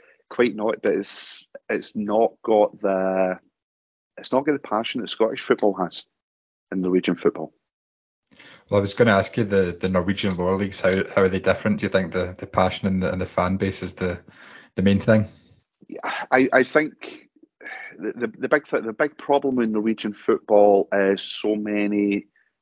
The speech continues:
Speaker 1: Norwegian fans support Liverpool or Man United as
Speaker 2: Sure.
Speaker 1: their first club.
Speaker 2: Sure.
Speaker 1: Uh, V-, Vikings get a big support just now because they're top of the league. But if they weren't top of the league, they would have maybe eight, nine thousand.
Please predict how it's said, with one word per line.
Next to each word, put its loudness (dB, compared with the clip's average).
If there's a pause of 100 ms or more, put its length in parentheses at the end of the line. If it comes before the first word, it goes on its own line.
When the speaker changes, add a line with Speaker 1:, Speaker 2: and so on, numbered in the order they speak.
(160)
Speaker 1:
Norwegian 2
fans 0
support 0
Liverpool 2
or 0
Man -4
United -2 (560)
as -2
Speaker 2:
Sure. -6
Speaker 1:
their -10
first -4
club. -8 (960)
Speaker 2:
Sure. -14
Speaker 1:
Uh, 0
V-, 0
Vikings -2
get -4
a -10
big -4
support -4
just -12
now -4
because -4
they're -12
top -4
of -4
the -2
league. -6 (800)
But 8
if -8
they 0
weren't 2
top -4
of -4
the -2
league, -6 (760)
they -2
would -6
have -2
maybe -8
eight, -8
nine -10
thousand. -2